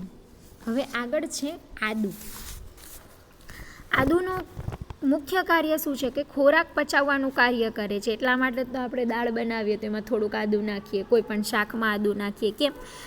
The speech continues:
કારણ કે જેથી કરીને આપણે ખોરાકમાં જે કંઈ પણ ખોરાક ગ્રહણ કરીએ છીએ એ ઝડપથી પચી જાય. આદુનો રસ, લીંબુનો રસ,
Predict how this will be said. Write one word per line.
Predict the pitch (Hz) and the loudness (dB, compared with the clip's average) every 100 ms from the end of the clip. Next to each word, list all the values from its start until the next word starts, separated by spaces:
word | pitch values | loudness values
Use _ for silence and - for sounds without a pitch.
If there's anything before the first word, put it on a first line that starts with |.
| - | -6
કારણ | 214 220 220 | -2 -2 0
કે | 226 | 0
જેથી | - 220 285 | -2 -6 -4
કરીને | 277 262 262 240 | -2 0 0 0
આપણે | 214 214 214 | -2 -2 -4
ખોરાકમાં | 202 - 240 254 247 285 269 | -4 -2 0 0 -2 -2 -2
જે | - 233 277 | 2 2 2
કંઈ | 330 330 | 0 0
પણ | 320 294 | 0 0
ખોરાક | 294 277 254 | 0 0 0
ગ્રહણ | 247 240 240 | 0 0 0
કરીએ | 240 240 226 202 | 0 0 2 0
છીએ | - 240 | 2 2
એ | 240 | 2
ઝડપથી | 233 240 240 - | 2 0 0 -2
પચી | 302 - 254 262 220 | -2 0 0 2 -2
જાય. | 180 180 175 - - - - - - - | -2 -6 -8 -16 -20 -20 -20 -18 -6 2
આદુનો | 254 277 349 349 | 4 4 2 2
રસ, | 330 320 320 | 2 2 2
લીંબુનો | 262 247 294 302 302 | 2 2 2 0 0
રસ, | 294 269 - | 0 0 -4